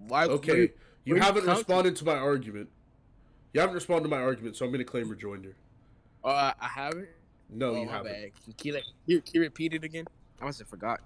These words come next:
Speaker 2: Naruto's acting is in
Speaker 1: Mm-hmm.
Speaker 2: reference to him being weakened or heavily in pain by the wound that Delta inflicted. It is not in reference to him holding back power or speed.
Speaker 1: Okay,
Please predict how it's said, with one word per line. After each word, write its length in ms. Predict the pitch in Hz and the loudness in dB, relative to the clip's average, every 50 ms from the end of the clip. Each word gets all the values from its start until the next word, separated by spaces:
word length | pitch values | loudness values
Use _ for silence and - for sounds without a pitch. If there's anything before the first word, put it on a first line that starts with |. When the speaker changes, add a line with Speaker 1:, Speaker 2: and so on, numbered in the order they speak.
| - - - - - - - - - - - - - - - - - 120 | -16 -20 -20 -20 -20 -20 -20 -20 -20 -20 -20 -20 -20 -20 -20 -20 -16 -12
Speaker 2:
Naruto's 760 | 113 120 143 143 165 180 185 208 202 - 202 202 185 175 - 156 - | -6 -2 2 4 4 4 4 4 2 0 2 2 2 2 0 -2 -4
acting 680 | - 143 151 180 185 - - - - 123 113 117 131 143 139 - - - - - - - | -2 -2 0 0 -2 -4 -6 -6 -6 -4 -4 -4 -6 -8 -12 -16 -20 -20 -20 -20 -10 -4
is 180 | 143 156 151 135 | -2 -2 0 0
in 120 | 156 131 | -2 -2
Speaker 1:
Mm-hmm. 140 | 135 127 120 | -2 0 0
Speaker 2:
reference 440 | 156 175 - - - 147 139 147 143 | 0 0 0 0 -2 -2 -2 -2 -6
to 120 | - 156 | -6 -4
him 240 | 147 127 156 147 147 | -4 -2 -2 -2 -4
being 400 | 131 139 143 143 127 110 110 107 | -4 -4 -4 -4 -4 -4 -6 -6
weakened 600 | 127 175 196 180 - - 123 120 123 143 143 - - _ - - - - _ - | -4 -4 -6 -6 -6 -4 -4 -4 -4 -6 -10 -12 -18 _ -20 -20 -20 -16 _ -4
or 140 | - 113 - | -4 -4 -2
heavily 440 | - 160 175 165 175 175 170 156 | -2 -2 0 0 0 -2 0 -2
in 140 | 147 143 135 | -2 -4 -4
pain 560 | 127 - - 170 170 147 135 127 127 131 143 143 - - _ - - _ | -6 -6 -4 -2 0 0 0 0 -2 -2 -4 -6 -8 -10 _ -20 -10 _
by 140 | - 147 156 | 0 0 2
the 100 | 143 143 | 2 2
wound 360 | 139 135 151 156 156 151 143 | 0 2 2 2 0 0 -2
that 140 | 139 - - | -4 -4 -2
Delta 360 | - 156 151 156 156 - 151 117 | 0 2 2 2 2 0 -4 -6
inflicted. 680 | 123 123 - - - 180 170 - - - 98 92 - - - - - - - - - | -6 -8 -12 -6 -4 -4 -4 -4 -6 -12 -14 -14 -16 -20 -20 -20 -20 -20 -20 -10 -6
It 120 | 139 143 | -2 -2
is 200 | 151 139 120 104 | -2 -2 -4 -6
not 520 | 107 110 113 143 160 175 175 160 - - - | -8 -4 0 2 4 4 4 2 0 -2 -4
in 160 | 131 131 127 | -4 -2 0
reference 420 | 131 131 131 - - 139 127 - | 0 -2 -2 -2 -6 -6 -6 -6
to 100 | - 139 | -8 -6
him 160 | 131 127 120 113 | -6 -6 -6 -8
holding 420 | - - 135 135 139 139 139 135 123 | -8 -6 -6 -4 -4 -4 -4 -4 -4
back 320 | 123 123 123 120 - - | -4 -4 -4 -6 -8 -14
power 440 | - - 127 123 131 131 143 147 135 | -12 -6 -4 -2 0 2 2 2 2
or 180 | - 117 127 | 0 -2 -6
speed. 580 | 117 - - - - 143 135 120 107 95 90 - - _ _ - _ _ _ - _ _ _ _ - _ _ _ - - - - - - _ - _ _ - | -6 -8 -10 -12 -10 -10 -10 -10 -10 -14 -18 -20 -20 _ _ -20 _ _ _ -20 _ _ _ _ -20 _ _ _ -14 -14 -14 -14 -20 -20 _ -20 _ _ 4
Speaker 1:
Okay, 320 | 170 165 196 190 190 160 | 6 8 8 8 8 6